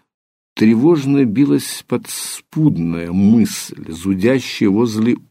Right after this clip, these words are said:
уха: «Уйдёшь в Полурады, там и останешься». Прилетев в Аргабач, Сорока даже не сказался. Тайно выманил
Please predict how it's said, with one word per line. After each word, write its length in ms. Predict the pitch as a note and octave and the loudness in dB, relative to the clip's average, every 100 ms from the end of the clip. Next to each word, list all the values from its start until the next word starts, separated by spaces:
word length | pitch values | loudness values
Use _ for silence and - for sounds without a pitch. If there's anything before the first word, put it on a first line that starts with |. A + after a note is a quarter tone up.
| - | 0
уха: 640 | D3 C#3 - - E2 B1+ - - _ _ _ _ _ _ _ _ - | 2 2 0 -8 -8 -12 -18 -20 _ _ _ _ _ _ _ _ -10
«Уйдёшь 640 | F2+ F2+ E2 F2 G#2 B2 | -6 -6 -6 0 0 0
в 240 | - - - | -6 -14 -2
Полурады, 800 | A2+ A2 F#2+ F#2+ G#2 G2+ A2 A2 - - _ _ - | 2 2 2 0 0 -2 -2 -4 -16 -20 _ _ -8
там 540 | F#2+ F#2+ F#2 G#2+ B2 _ - | -4 -2 -2 -4 -8 _ -8
и 120 | A2 | -6
останешься». 1300 | F#2+ - - - A#2+ G#2 F#2 D#2+ - - - - - _ _ _ _ _ _ _ _ _ _ _ _ _ _ - | -6 -10 -16 -10 -6 -6 -8 -12 -16 -18 -16 -18 -20 _ _ _ _ _ _ _ _ _ _ _ _ _ _ -8
Прилетев 720 | F#2+ G#2 C3 B2+ A3 - - - | 0 4 4 2 0 0 -4 -2
в 140 | G#2 | 0
Аргабач, 720 | B2+ G#2+ G2+ F2+ F2+ - - - _ | 2 2 0 0 -4 -6 -16 -18 _
Сорока 440 | - A2+ D3 G3+ | -4 0 2 2
даже 460 | D3+ F3 D3 E3 D#3 - _ _ - | 2 2 2 0 -2 -8 _ _ -4
не 180 | F#2 B2 | 2 2
сказался. 1160 | - - C#3 G#2+ F#2 F2 D#2+ - - F#2 F#2 - _ _ _ _ _ _ | 0 0 0 2 0 0 -2 -8 -6 -6 -6 -14 _ _ _ _ _ _
Тайно 680 | - A#2 A#2 B2 C3 B2+ B2+ | -2 0 4 4 4 2 0
выманил 800 | - F#2 D2+ G#2+ G#2 G#2+ A#2 A#2+ | -4 -4 2 4 6 4 4 0